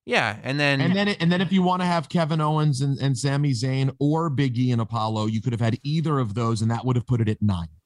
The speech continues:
Speaker 1: Right, if you wanted to, if you want,
Speaker 2: If
Speaker 1: you
Speaker 2: you
Speaker 1: wouldn't
Speaker 2: wanted.
Speaker 1: necessarily have to.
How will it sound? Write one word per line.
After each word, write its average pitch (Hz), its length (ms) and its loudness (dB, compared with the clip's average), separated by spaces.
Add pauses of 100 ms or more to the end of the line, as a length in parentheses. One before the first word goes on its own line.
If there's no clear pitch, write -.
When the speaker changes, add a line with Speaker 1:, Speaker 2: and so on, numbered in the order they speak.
(300)
Speaker 1:
Right, 123 260 0 (240)
if 196 180 0
you 208 120 -6
wanted 175 380 2
to, - 120 -14 (720)
if 151 160 -6
you 156 100 0
want, 156 160 2
Speaker 2:
If 165 40 -4
Speaker 1:
you 175 60 0
Speaker 2:
you - 20 -2
Speaker 1:
wouldn't 185 220 0
Speaker 2:
wanted. 165 80 -6
Speaker 1:
necessarily 156 460 0
have 123 280 -4
to. - 120 -8